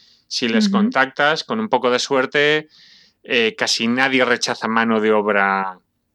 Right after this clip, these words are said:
Speaker 2: Gratis.
Speaker 1: gratis. Entonces, pues tú te lo puedes plantear como irte unos pocos meses, dos o tres meses, y
Speaker 2: Ujú.
Speaker 1: si eso sale bien, ya ahí buscar,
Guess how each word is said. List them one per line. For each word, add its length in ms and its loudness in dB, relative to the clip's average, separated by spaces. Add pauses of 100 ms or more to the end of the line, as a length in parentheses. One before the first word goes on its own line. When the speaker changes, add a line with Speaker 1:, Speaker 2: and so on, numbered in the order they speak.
(140)
Speaker 2:
Gratis. 540 -4
Speaker 1:
gratis. 760 -2 (120)
Entonces, 760 -2 (160)
pues 260 -12
tú 180 -2
te 140 -2
lo 140 0
puedes 160 -2
plantear 420 -2
como 220 -8
irte 400 -4
unos 400 -4
pocos 320 -2
meses, 680 -2 (360)
dos 240 -4
o 60 -6
tres 200 -2
meses, 640 -2 (540)
y 60 2
Speaker 2:
Ujú. 160 2
Speaker 1:
si 200 0
eso 180 0
sale 300 2
bien, 260 -2
ya 120 2
ahí 100 2
buscar, 1160 -2